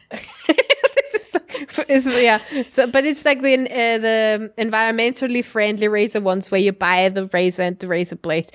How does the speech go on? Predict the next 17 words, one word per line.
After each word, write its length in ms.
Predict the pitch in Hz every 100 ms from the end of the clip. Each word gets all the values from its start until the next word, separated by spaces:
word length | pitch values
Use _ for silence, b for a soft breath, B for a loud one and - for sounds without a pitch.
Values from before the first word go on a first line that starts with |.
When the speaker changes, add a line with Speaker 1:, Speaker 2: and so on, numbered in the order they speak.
| B B
Speaker 2:
and 160 | 190 196
not 320 | 185 - _
the 200 | 180 180 180
throwaway 540 | 202 196 196 190 180
ones 320 | 175 170 175
that 260 | - 185 175
you 240 | 175 170 170 _ _
get. 360 | 180 170 - - b b _ _ _ _ -
I 220 | 214 240
got 300 | 240 240 233
one 260 | 233 226 226
just 220 | 247 -
recently 560 | 220 226 - 196 196 180
because 360 | 180 - 185 180
I 40 |
was 160 | 175 185
like, 400 | 175 180 -